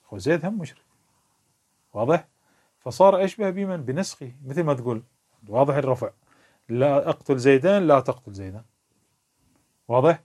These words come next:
فإذا كان "اقتل زيداً، لا تقتل زيداً" نسخين، وياي؟ فما كان بقوته أخذ حكمه. لأن الأفراد، شنو العام بنفس حكم ال-، بقوة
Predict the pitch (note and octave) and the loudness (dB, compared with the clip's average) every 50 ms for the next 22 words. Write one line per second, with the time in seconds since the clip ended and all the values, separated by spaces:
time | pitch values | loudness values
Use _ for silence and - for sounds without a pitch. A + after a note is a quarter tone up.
0 | _ _ _ _ _ _ _ _ - D3 D#3 D#3 D3 D#3+ D#3 D3+ D#3 - D3 D3 | _ _ _ _ _ _ _ _ -2 0 0 4 6 6 4 4 4 4 4 4
1 | D3+ D3+ D3 - - - D3 C#3 C3 C#3 D3+ D3 C#3+ C#3 D3 D3 C#3+ C#3+ D3 C#3+ | 4 2 0 -6 -6 -6 -6 -4 0 0 2 2 2 0 -2 -2 2 4 4 4
2 | C#3+ - C#3 - _ - D3 C3+ B2+ C3+ C#3 C#3 C3 C#3+ C3+ C3+ C3+ C3+ C3 - | 4 2 -2 -4 _ -10 -8 -4 0 0 0 2 2 0 -2 -2 -2 -4 -6 -6
3 | - - D#3 G3 A#3 A#3 A#3 A3+ A3+ G#3+ G#3+ _ _ _ _ _ - A#2 B2 C3+ | -2 2 2 4 4 4 0 0 -2 -4 -8 _ _ _ _ _ -6 0 6 8
4 | D3+ F3+ G3+ G3 _ _ _ _ _ _ _ _ _ _ - C#3+ C#3+ C#3+ D3 D#3 | 8 8 8 6 _ _ _ _ _ _ _ _ _ _ -2 0 4 4 4 4
5 | D3 D3 C#3+ C#3+ D3 C#3+ - D#3 D#3 D#3+ D#3 D3 C3+ C#3+ C#3+ - C#3+ C#3+ C#3 D3+ | 2 2 2 2 2 2 4 4 4 4 4 2 2 2 0 2 2 2 4 2
6 | F3 F3 - F#3 F3+ F#3 G#3 - D4 - G3+ F3 - A#3 A3+ - F#3+ F#3 F3+ _ | 2 0 0 -6 -6 -4 -4 -6 -6 -6 -8 -8 -8 -12 -12 -12 -14 -18 -18 _
7 | _ _ _ _ _ _ _ _ _ _ _ _ _ _ _ _ _ _ _ _ | _ _ _ _ _ _ _ _ _ _ _ _ _ _ _ _ _ _ _ _
8 | _ - A#2 B2 B2+ B2 B2 B2+ B2+ B2 A#2+ B2+ D#3 F#3 G3+ G3+ G3+ G3+ G3+ - | _ -6 -2 0 2 2 4 4 2 4 4 4 6 6 6 6 6 2 0 -2
9 | - _ _ _ _ _ _ _ _ _ _ _ - A2 - C#3+ C3+ A#2+ G#2+ G#2 | -10 _ _ _ _ _ _ _ _ _ _ _ -20 -18 -14 -12 -10 -8 -4 -2
10 | A#2+ C#3+ D#3+ E3+ D#3+ D3 C3+ B2+ C#3+ D#3 D#3 D#3 D3+ - - - D#3 D#3 - F3 | 0 0 0 -2 -4 -8 -8 -6 -4 -4 -6 -6 -8 -12 -6 -6 -6 -6 -6 -6
11 | G3+ A3 A3 - - G2+ G#2 A2+ A#2+ - - D#3+ F3 F#3 F3+ | -6 -6 -6 -8 -14 -16 -14 -14 -10 -6 -2 0 0 0 0